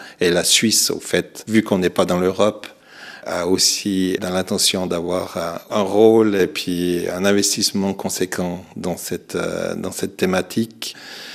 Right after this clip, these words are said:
Donc, euh, la conscience, elle est là.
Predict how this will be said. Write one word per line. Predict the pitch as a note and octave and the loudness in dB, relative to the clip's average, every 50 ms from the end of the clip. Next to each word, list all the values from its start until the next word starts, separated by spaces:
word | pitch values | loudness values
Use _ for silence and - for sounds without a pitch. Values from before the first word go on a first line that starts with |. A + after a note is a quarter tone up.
| - - - - _ _ - | -18 -20 -20 -20 _ _ -6
Donc, | G2+ G2 - - - | -6 -6 -4 -2 0
euh, | G#2+ G2 F#2+ G#2 - - C3+ A#2 - _ _ _ - | 0 2 2 0 -2 -6 -8 -12 -14 _ _ _ -2
la | A2+ A2 A2 | 0 0 0
conscience, | - - C#3+ B2 - D#3 C#3 - - A#2 | 0 0 0 0 0 0 -2 -2 -2 -2
elle | F#2+ F#2+ | 0 0
est | F#2 | 0
là. | F2+ F#2 F#2+ G2 B2 C#3 E3+ - - - | 0 0 0 0 0 -2 -6 -12 -20 -20